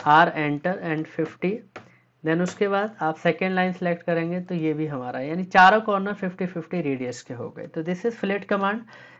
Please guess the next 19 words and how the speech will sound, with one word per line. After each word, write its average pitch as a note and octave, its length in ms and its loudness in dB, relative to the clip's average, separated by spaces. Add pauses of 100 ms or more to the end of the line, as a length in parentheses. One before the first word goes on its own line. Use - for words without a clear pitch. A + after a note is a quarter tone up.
अगर F3 180 8
आप G#3+ 140 6
चाहते G3+ 380 4
हैं G#3+ 180 2
कि, G#3+ 240 2
अ, D3+ 1040 0
chamfer F3+ 420 2
कमांड G3 400 0
क्या F#3+ 140 2
है, G3 140 0
तो G3 140 -4
बहुत F3+ 240 -2
सिंपल F#3+ 400 -2
है, G3 140 -4
आरईसी F3+ 640 0
आप E3+ 180 0
रेक्टेंगल E3+ 460 -2
ले E3 160 -2
लेंगे E3+ 380 -2